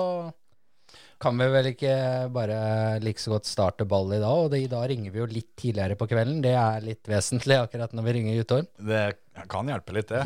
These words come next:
Speaker 1: <laughs> Det
Speaker 2: <laughs> Og han, eh, han gikk jo høyt ut i fjor og lovet show og alt sammen, og han leverte, han.
Speaker 1: Han
Speaker 2: Han,
Speaker 1: leverte.
Speaker 2: eh, han gikk opp på det høyeste nivået på seierspallen i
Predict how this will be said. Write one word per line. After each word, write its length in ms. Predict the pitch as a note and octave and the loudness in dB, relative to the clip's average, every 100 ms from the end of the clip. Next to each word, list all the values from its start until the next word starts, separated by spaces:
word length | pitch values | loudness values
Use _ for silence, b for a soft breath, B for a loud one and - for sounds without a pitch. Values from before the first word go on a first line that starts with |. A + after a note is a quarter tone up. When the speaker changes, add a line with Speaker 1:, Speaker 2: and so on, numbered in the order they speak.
| A2+ | -4
Speaker 1:
<laughs> 120 | B2+ | -4
Det 1300 | B2 C#3 C#3+ C#3+ C#3 - D#3 A2+ C3+ C3+ A2 - B2 | -6 -6 -8 -4 -2 0 0 2 2 2 -2 -2 -2
Speaker 2:
<laughs> 500 | E2+ - - - - | -4 -18 -20 -12 0
Og 80 | B2 | 4
han, 320 | B2+ B2+ C3+ | 6 4 4
eh, 460 | C3+ C3 B2 B2 A#2+ | 2 4 4 2 2
han 200 | G#2+ A2+ | 0 0
gikk 160 | G#2 D#3+ | 0 2
jo 80 | |
høyt 200 | B2 G2+ | 2 0
ut 120 | G2 A2 | -2 -4
i 80 | |
fjor 300 | - C#3 D3+ | 0 2 2
og 140 | G2+ A2+ | 0 0
lovet 340 | A2+ F2 G2 | 2 4 2
show 160 | - F2+ | 0 -2
og 120 | F#2 | 2
alt 160 | F#2 - | 0 2
sammen, 300 | G2+ B2 C3 | 2 2 0
og 100 | G2+ | 0
han 140 | G#2+ | -2
leverte, 360 | F#2+ F2 F2 C3 | -2 -4 -2 2
han. 200 | C3 C#3+ - _ | 2 0 -8 _
Speaker 1:
Han 260 | G#2 G#2+ | -2 0
Speaker 2:
Han, 60 | C3 | 2
Speaker 1:
leverte. 340 | G3+ F3 G2 F#2+ | 4 2 2 -2
Speaker 2:
eh, 360 | G2 F2+ F#2+ F#2+ | -4 -12 -14 -12
han 220 | - G#2+ G2+ | -6 -4 -2
gikk 240 | F#2 - | -4 -4
opp 140 | A2 C3+ | -4 -2
på 80 | D#3+ | 0
det 60 | |
høyeste 500 | C#3+ A2 F#2+ - A2+ A2 G#2+ G#2+ G#2+ G#2 G#2 - | 2 0 -2 -4 -2 0 0 0 0 -2 -4 -8
nivået 340 | A2+ A2 F#2 F2+ | -8 -4 -4 -4
på 120 | G#2 | -4
seierspallen 560 | G2+ F#2 - G2+ B2 B2 | -4 -4 -2 0 0 -4
i 340 | F#2 G2+ G#2 | -4 -6 -4